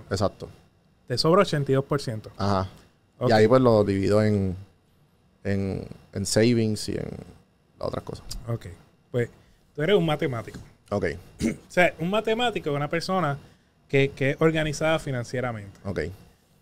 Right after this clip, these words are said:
Speaker 2: Y también están los espíritus libres.
Speaker 1: Ya.
Speaker 2: Los espíritus libres son personas que, pues, las finanzas no es como que el tema favorito.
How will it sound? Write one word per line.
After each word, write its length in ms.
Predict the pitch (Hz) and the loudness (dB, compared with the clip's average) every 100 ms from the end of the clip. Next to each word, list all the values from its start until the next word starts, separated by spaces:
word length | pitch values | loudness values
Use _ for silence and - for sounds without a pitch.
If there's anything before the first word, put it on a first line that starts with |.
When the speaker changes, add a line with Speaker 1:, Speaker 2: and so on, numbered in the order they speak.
| _ 135 | _ -10
Speaker 2:
Y 80 | |
también 320 | 139 131 135 131 | -2 -2 -2 -2
están 180 | 170 | -2
los 80 | 175 | 0
espíritus 460 | 147 127 123 131 123 | -2 -4 -4 -2 -4
libres. 260 | 104 98 - - _ _ - | -6 -10 -18 -20 _ _ -10
Speaker 1:
Ya. 160 | 76 120 | -8 -4
Speaker 2:
Los 120 | 127 | -4
espíritus 380 | 147 160 202 214 | 0 0 2 0
libres 280 | 233 196 | 2 0
son 160 | - 131 | -2 -2
personas 420 | 151 151 175 165 | -2 -2 -2 -2
que, 260 | 151 131 123 - _ _ _ _ - | -2 -4 -6 -16 _ _ _ _ -2
pues, 240 | 196 196 - _ _ | 0 0 -6 _ _
las 160 | 233 226 | -2 -2
finanzas 680 | 254 302 294 202 196 190 - - _ | -2 0 0 2 2 0 -6 -18 _
no 180 | 165 196 | -2 -2
es 80 | 208 | 0
como 380 | 240 220 208 190 | 0 4 4 4
que 280 | 170 143 | 2 4
el 200 | 143 147 | 2 -2
tema 280 | 151 156 170 | -2 0 0
favorito. 600 | 180 180 180 180 147 127 | 2 2 2 2 0 -4